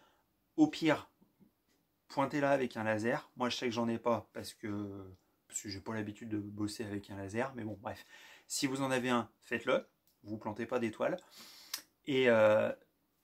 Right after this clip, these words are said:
sur-, surveillez bien que vous êtes vraiment au bon endroit. Hein. Moi, ça m'est déjà arrivé d'expérience, je vous le dis, de me gourer, de, de me gourer d'étoiles pour faire ma mise en station. Et alors derrière, c'est la cata totale. J'ai rien pu faire de ma soirée, pourtant j'avais un ciel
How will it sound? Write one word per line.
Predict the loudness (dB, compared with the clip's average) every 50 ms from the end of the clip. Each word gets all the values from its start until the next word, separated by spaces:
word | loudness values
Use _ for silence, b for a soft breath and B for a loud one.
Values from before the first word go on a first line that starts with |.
| _ _ _ _ _ -12
sur-, | -10 -10 -6 -4 -4 -4 -4 -4
surveillez | -2 0 0 2 4 4 4 4 2
bien | 2 2 2 2
que | 2
vous | 0 -2 -2
êtes | -4 -4 -4
vraiment | -6 -6 -2 0 0 2 0 0
au | -2
bon | -4 -4 -4
endroit. | -4 -4 -4 -6 -8 -8 _ _ _ -18
Hein. | -18 -18 -18 _ _ _ -4
Moi, | 0 0 0
ça | 2 0 2 2 0
m'est | 0 0 -4
déjà | 0 2 2 2 4 4 2
arrivé | 2 2 0 -2 0 0
d'expérience, | -2 -2 -4 -6 -6 -6 -2 -2 0 0 0 -2 -2 -4 -6 -10
je | -10 -10 -6
vous | -4 -4
le | -4
dis, | -4 -6 -12 -14 B B B B B B B
de | -6 -4
me | -4 -4 -4
gourer, | -2 0 0 0 2 0 -4 -4 b b b b b b b b b
de, | -12 -6 -4 -2 0 0 0 -2 -2
de | -4 -6
me | -8 -4
gourer | -2 0 0 0
d'étoiles | 0 -4 -4 -4 -4 -4 -4
pour | -6 -14 -10
faire | -8 -6 -4
ma | -4
mise | -4 -4 -4 -4
en | -6 -8
station. | -8 -10 -10 -10 -8 -8 -8 -10 -10 _
Et | -8 -6
alors | -4 -2 -2 -4 -4
derrière, | -6 -8 -6 -4 -4 -2 -2 -4 -4 -6 _
c'est | -14 -10 -8 -8 -8 -8 -8
la | -8 -10 -10
cata | -10 -10 -8 -6 -6 -6
totale. | -4 -6 -8 -8 -8 -14 -14 -16 _ b b b b b b b b
J'ai | -10 -8 -8 -6
rien | -6 -4 -2 0 -2
pu | -2 -2 -6
faire | -8 -6 -4 -4
de | -4
ma | -4 -6
soirée, | -6 -4 -6 -6 -6 -6
pourtant | -10 -14 -12 -8 -8 -6
j'avais | -6 -6 -8 -8 -8
un | -8 -8
ciel | -8 -6 -4 -4 -4 -6